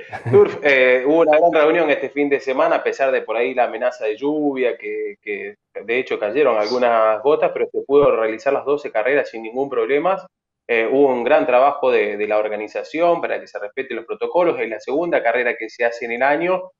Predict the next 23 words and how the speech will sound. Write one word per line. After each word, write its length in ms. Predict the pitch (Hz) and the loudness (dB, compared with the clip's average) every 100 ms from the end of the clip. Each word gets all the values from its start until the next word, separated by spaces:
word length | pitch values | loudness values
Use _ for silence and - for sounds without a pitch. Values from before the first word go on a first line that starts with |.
| _ - | _ -2
y 140 | 120 | 2
además 400 | 117 120 143 - | 2 2 0 0
también 420 | 147 139 151 160 131 | 0 0 -2 0 0
ha 100 | 131 | 2
dejado 320 | 131 139 143 | 2 4 4
una 140 | 131 | 4
buena 280 | 135 160 156 | 2 2 2
imagen 500 | 156 156 147 147 143 | 0 -2 0 -4 -4
todo 200 | 143 143 | -2 -2
lo 100 | 135 | -4
que 80 | 131 | -6
se 120 | 147 | -4
ha 40 | |
realizado 480 | 143 143 139 147 170 | -2 -4 0 2 2
para 140 | 151 117 | 0 -2
lo 120 | 107 | -4
que 100 | 107 | -6
se 140 | 123 | -6
viene, 340 | 131 127 110 101 | -2 -2 -2 -4
para 140 | 107 | -2
la 280 | 110 110 113 | 0 0 -2
próxima 420 | 127 127 123 120 117 | -6 -8 -6 -6 -4
temporada. 680 | 117 127 139 160 170 - | -8 0 2 4 4 0